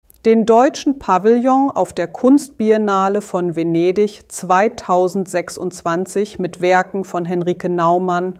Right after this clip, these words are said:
und Sung Thieu, kuratiert von Kathleen Reinhardt bis zweiundzwanzigsten November zweitausendsechsundzwanzig. Keines der Werke in diesen Ausstellungen ist älter als von neunzehnhundertzweiundsechzig.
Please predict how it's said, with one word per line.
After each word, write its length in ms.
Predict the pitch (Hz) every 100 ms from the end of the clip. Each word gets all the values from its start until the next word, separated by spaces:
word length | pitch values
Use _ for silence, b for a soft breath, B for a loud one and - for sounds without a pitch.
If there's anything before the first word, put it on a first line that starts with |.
| _
und 160 | 185 175
Sung 300 | 175 180 175
Thieu, 440 | - 190 190 202 -
kuratiert 640 | - 233 226 226 - 262 269
von 220 | - 196
Kathleen 420 | - 180 185 180
Reinhardt 800 | 170 165 185 214 208 214 220 -
bis 200 | 180 -
zweiundzwanzigsten 1120 | - 180 180 208 208 - 180 170 165 - 175
November 640 | 165 160 170 185 185 185 190 _
zweitausendsechsundzwanzig. 1800 | - 190 190 202 - 156 156 160 143 - 113 127 - 78 - - - _ _ _ -
Keines 440 | 233 285 320 302
der 180 | 185 165
Werke 400 | 165 190 220 269
in 220 | 240 226
diesen 260 | 220 214 -
Ausstellungen 800 | 165 185 220 - 226 247 254 247
ist 240 | 233 -
älter 380 | 175 175 175 202
als 180 | 196 -
von 200 | 214 208
neunzehnhundertzweiundsechzig. 2000 | 196 214 214 214 196 214 208 214 214 - - 151 165 190 165 151 - - - -